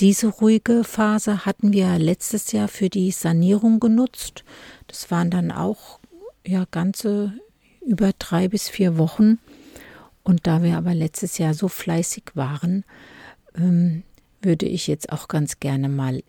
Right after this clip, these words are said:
eher ein paar schöne Sachen unternehmen, vielleicht auch mal wegfahren. Und so sind wir dann auch gestärkt wieder Anfang September da. Jeder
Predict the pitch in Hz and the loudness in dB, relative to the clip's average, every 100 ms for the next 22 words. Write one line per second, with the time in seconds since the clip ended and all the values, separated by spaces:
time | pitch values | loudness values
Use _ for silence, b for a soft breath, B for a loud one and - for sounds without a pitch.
0 | - 147 143 131 131 - - 143 - 160 | -6 -2 -2 -2 -4 -6 -8 -8 -2 0
1 | 160 151 170 - 185 180 175 170 165 165 | 0 0 -2 0 0 0 0 2 2 2
2 | 156 151 170 165 - 156 147 160 196 - | 0 -2 -4 -4 -6 -4 -2 0 0 -2
3 | - 170 160 170 165 180 B B B B | -2 0 2 2 0 -2 B B B B
4 | B - 170 165 160 156 - b b b | B -4 0 2 0 -4 -12 b b b
5 | b _ _ _ _ - 165 151 151 139 | b _ _ _ _ -6 -4 0 -2 -2
6 | 143 143 135 143 143 - 143 - - 139 | -4 -2 -2 -2 -6 -8 -8 -8 -6 -6
7 | 123 135 - - 135 139 131 b b b | -4 -8 -10 -8 -4 -4 -4 b b b
8 | b 165 156 170 175 - - - 151 131 | b -4 -4 -4 -4 -4 -6 -4 -4 -2
9 | 170 - 156 127 - b b b b b | -4 -4 -6 -6 -12 b b b b b
10 | b b _ 170 170 202 | b b _ 0 2 0